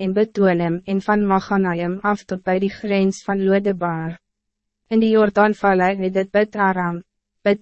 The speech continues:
Nimra, Sukkot en Safon, ingesluit as ook die res van die koninkrijk van koning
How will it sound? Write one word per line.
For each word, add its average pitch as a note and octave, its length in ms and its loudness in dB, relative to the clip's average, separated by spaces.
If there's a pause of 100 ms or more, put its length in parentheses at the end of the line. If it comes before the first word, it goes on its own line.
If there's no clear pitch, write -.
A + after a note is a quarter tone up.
Nimra, F3+ 560 2 (400)
Sukkot B3 480 2
en A3 80 0
Safon, E3+ 560 -2 (320)
ingesluit F#3+ 640 -2
as F#3+ 160 -6
ook F#3 80 -6
die F#3+ 160 -4
res G3 300 0
van G#3 100 0
die G#3 160 0
koninkrijk G#3+ 720 2
van G3 240 -2
koning F3+ 320 2